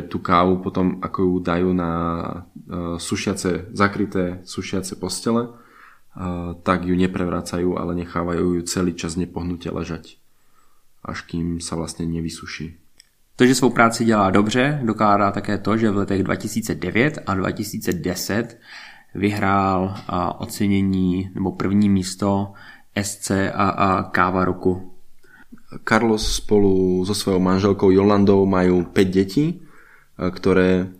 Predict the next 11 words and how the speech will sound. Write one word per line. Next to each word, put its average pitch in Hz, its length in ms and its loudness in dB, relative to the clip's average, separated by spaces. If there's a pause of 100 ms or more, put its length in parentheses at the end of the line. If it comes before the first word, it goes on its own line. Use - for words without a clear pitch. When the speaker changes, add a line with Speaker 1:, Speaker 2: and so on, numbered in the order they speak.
(640)
Speaker 1:
sa 98 160 0
vydali 98 320 4
taktiež 92 400 -2
na 90 320 0 (800)
tú - 160 -8 (160)
kávovú 92 480 2
cestu. 135 480 4 (160)
E, 90 320 0
jeho 98 240 4
syn 92 400 2
Ever 110 480 2